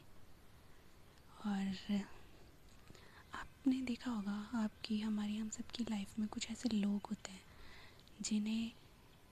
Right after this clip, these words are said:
हमेशा ये जानना होता है कि आपकी लाइफ में क्या चल रहा है, आप क्या कर रहे हैं,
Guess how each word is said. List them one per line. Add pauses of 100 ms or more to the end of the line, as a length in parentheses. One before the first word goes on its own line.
(320)
हमेशा (220)
ये
जानना
होता
है
कि
आपकी
लाइफ
में
क्या
चल
रहा
है,
आप
क्या
कर
रहे
हैं,